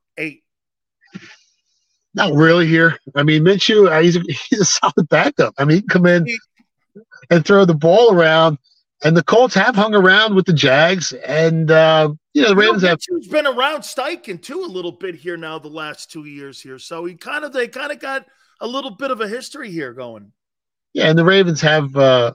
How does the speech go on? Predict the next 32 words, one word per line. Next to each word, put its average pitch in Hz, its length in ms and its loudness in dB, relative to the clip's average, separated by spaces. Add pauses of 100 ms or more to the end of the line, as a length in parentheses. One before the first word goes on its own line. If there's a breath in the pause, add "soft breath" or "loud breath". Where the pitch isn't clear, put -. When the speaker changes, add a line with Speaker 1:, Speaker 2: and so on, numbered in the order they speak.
(160)
Speaker 2:
outperformed 143 400 -2
the 127 80 -2
market, 123 320 2
I 113 40 -2
think, 120 140 -6
two 139 160 0
weeks 123 180 -2
in 123 60 -6
a - 20 -6
row. 120 180 2
So 147 140 -2
you're 185 80 2
buying 185 280 2
at 135 100 2
a 120 60 4
high 127 200 2
point 135 220 -4
with 117 100 -6
the 120 60 -6
Ravens 123 340 -2
here. 127 220 0 (340)
I 170 80 0
think 175 160 2
the 147 80 -4
betting 165 280 0
public's 160 320 -2
gonna 143 120 0
be 135 80 2
all 143 200 4
over 127 160 0
Baltimore 147 520 2
here. 160 220 2